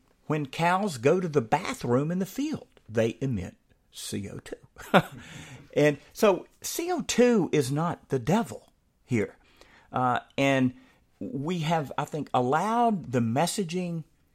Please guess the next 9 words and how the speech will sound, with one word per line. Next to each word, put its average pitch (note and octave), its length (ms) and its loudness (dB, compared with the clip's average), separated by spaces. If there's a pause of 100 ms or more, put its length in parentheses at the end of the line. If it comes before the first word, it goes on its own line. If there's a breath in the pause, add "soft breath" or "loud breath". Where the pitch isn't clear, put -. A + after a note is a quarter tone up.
(500 soft breath)
to C#3+ 120 0
be A#2 220 0
shifted A2+ 560 -2
on - 160 -12
this. - 340 -14
And B2 180 0
we E3 160 -2
have C#3 240 -4
made D#3 540 -4